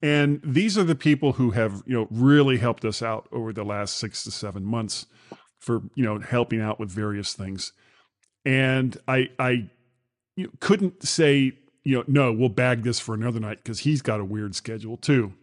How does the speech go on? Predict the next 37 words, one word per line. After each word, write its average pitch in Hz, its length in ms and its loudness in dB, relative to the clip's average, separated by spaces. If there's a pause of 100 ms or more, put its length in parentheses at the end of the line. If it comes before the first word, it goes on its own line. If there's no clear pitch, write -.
So 151 520 6
instead, 147 560 4
I 131 60 -2
was 120 180 -2
like, 120 200 -2
"Sorry, 127 320 2
Dave, 107 260 -4
I've, 110 220 -8 (640)
I've 120 180 0
gotta, 120 380 2 (200)
I 123 120 -4
gotta 117 240 -2
bail 123 340 2
on 113 220 -4
In 113 100 -4
Touch 110 300 -8
with 107 80 -6
I 104 140 -6
O 104 100 -4
S," 101 160 -6
but 120 100 -10
hopefully 127 320 0
I'll 107 100 -4
be 107 180 -6
on 101 160 -6
that, 98 260 -8
that 98 180 -10
show 98 240 -8
very, 95 260 -10
very 90 220 -12
soon. 90 320 -12 (680)
But 151 120 2
we 185 140 8
had 185 140 8
a 143 80 6
wonderful 151 640 2
dinner 101 380 -2